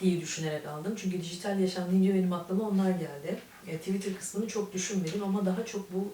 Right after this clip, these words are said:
kitap Twitter'a birazcık dokunuyor. Yani yeni adıyla X. Ona dokunuyor.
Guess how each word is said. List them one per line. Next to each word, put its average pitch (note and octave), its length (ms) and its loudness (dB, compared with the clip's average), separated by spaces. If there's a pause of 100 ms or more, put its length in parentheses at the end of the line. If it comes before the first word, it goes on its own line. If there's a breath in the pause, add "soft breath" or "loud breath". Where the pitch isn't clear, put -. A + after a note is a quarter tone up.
kitap - 320 -6
Twitter'a F3+ 440 0
birazcık D3+ 440 -8
dokunuyor. D3+ 400 -8 (100)
Yani E3 220 -4 (100)
yeni D#3+ 160 -2
adıyla D3 340 -8
X. - 320 -10 (600 loud breath)
Ona F#3+ 180 6
dokunuyor. D#3 440 -4